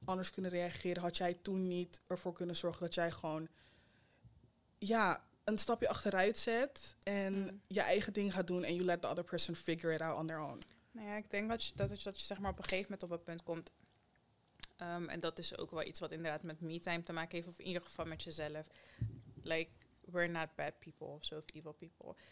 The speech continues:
Speaker 2: Dus niet omdat een ander soort van gebreken heeft of een ander niet kan voldoen aan bepaalde standards of aan
Speaker 1: Ja.
Speaker 2: bepaalde dingen, gewoon basisprincipes, wilt nog niet zeggen dat ik iemand maar gewoon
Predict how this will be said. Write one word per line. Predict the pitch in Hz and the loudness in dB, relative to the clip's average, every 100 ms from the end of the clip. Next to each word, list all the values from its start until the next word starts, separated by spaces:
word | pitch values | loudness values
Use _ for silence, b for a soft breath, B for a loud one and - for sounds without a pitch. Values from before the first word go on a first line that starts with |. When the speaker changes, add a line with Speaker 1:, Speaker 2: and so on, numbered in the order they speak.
| B - | B -4
Speaker 2:
Dus | 170 170 | -2 0
niet | 180 185 | -2 -2
omdat | 180 175 | -4 -4
een | 170 - | -6 -4
ander | 165 165 160 156 160 | -4 -2 0 0 0
soort | - 165 | -2 -4
van | - 156 | -4 -10
gebreken | - 165 160 160 160 | -6 -2 -2 -4 -10
heeft | 160 170 | -8 -8
of | - | -8
een | - | -6
ander | 165 165 160 | -6 -4 -6
niet | 165 160 - | -6 -8 -6
kan | 156 156 | -6 -8
voldoen | - 160 151 - - - 151 - - _ _ - 170 | -8 -8 -8 -12 -14 -16 -16 -16 -20 _ _ -4 -2
aan | 160 165 | -2 -4
bepaalde | 156 156 | -2 0
standards | 151 - 151 151 151 147 | 2 2 0 0 -2 -2
of | 151 | -4
aan | 156 | -4
Speaker 1:
Ja. | 151 | -2
Speaker 2:
bepaalde | 160 156 151 | 0 0 -2
dingen, | 151 156 151 | -6 -4 -6
gewoon | - 180 | -4 -4
basisprincipes, | 151 147 180 - 175 170 190 - 190 B B B | -2 -2 -2 -4 -4 -4 -4 -2 -4 B B B
wilt | 165 170 175 | 0 0 0
nog | 170 - | -4 -4
niet | 170 | -4
zeggen | - 156 - | -2 -4 -4
dat | 156 - | -8 -10
ik | - | -14
iemand | 160 156 151 | -10 -10 -8
maar | 151 151 | -8 -8
gewoon | - 151 147 147 | -10 -8 -8 -10